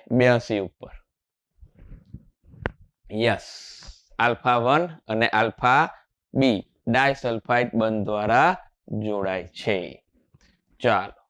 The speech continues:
નવો પ્રશ્ન. પાંચમો પ્રશ્ન, આ પણ કનો?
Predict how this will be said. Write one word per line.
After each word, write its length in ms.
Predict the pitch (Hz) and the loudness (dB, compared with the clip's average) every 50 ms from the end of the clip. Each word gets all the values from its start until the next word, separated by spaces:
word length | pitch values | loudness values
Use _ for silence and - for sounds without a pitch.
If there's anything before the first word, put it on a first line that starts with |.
| _ _ - | _ _ -4
નવો 340 | 113 123 131 123 117 104 | 0 2 2 2 2 0
પ્રશ્ન. 480 | 90 - - - - - - _ _ - _ _ _ _ _ _ _ _ _ _ _ _ _ - - - _ | -2 -8 -14 -18 -18 -20 -20 _ _ -20 _ _ _ _ _ _ _ _ _ _ _ _ _ -20 -20 -6 _
પાંચમો 680 | - 127 131 135 135 139 - - - 151 151 147 147 147 | 2 4 4 4 4 2 0 -2 -2 0 2 2 2 2
પ્રશ્ન, 480 | 135 135 131 131 123 - - - 117 110 101 92 87 - - _ - | 2 2 2 0 0 -2 -6 -8 -6 -4 -4 -4 -8 -12 -16 _ -2
આ 100 | 113 123 | -2 -2
પણ 320 | 120 - - 135 131 127 | -2 -2 -2 -2 -2 -2
કનો? 520 | 110 135 131 135 139 143 151 156 160 147 | -2 0 0 2 4 4 4 2 2 -2